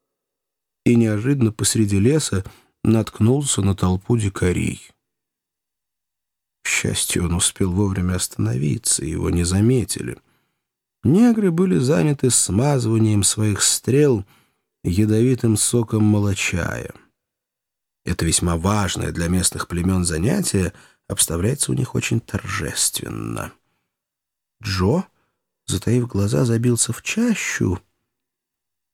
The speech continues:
но вдруг, подняв глаза, он в просвете листвы увидел Викторию.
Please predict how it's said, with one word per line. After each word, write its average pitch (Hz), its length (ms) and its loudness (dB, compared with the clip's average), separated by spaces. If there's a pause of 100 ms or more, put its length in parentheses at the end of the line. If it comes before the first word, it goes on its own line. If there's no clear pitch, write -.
(400)
но 139 180 4
вдруг, 143 600 0
подняв 127 520 2
глаза, 135 560 4
он 139 160 2
в - 120 -6
просвете 139 640 2
листвы 131 520 4
увидел 170 480 4
Викторию. 156 1080 0